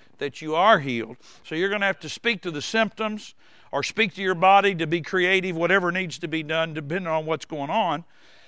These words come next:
Or, or your mind, if you're a person that's highly emotional and then erratic and psychotic and, and, you know, and,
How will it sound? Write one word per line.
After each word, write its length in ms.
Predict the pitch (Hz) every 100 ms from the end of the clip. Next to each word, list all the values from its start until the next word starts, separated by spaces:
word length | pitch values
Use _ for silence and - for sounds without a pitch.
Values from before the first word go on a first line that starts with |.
| -
Or, 200 | - 170
or 200 | 180 175
your 160 | 151 151
mind, 480 | 160 185 196 214 185
if 100 | 151
you're 120 | 165
a 20 |
person 400 | - 202 185 180
that's 160 | 160 -
highly 380 | 196 202 196 175
emotional 600 | 175 196 - 202 202 175
and 100 | 156
then 120 | 175
erratic 600 | 156 143 170 180 190 196
and 140 | 147 117
psychotic 760 | 185 170 - 196 175 202 185
and, 180 | 147 110 - - - -
and, 180 | 147
you 140 | 147 175
know, 320 | 160 156 175
and, 220 | 143 131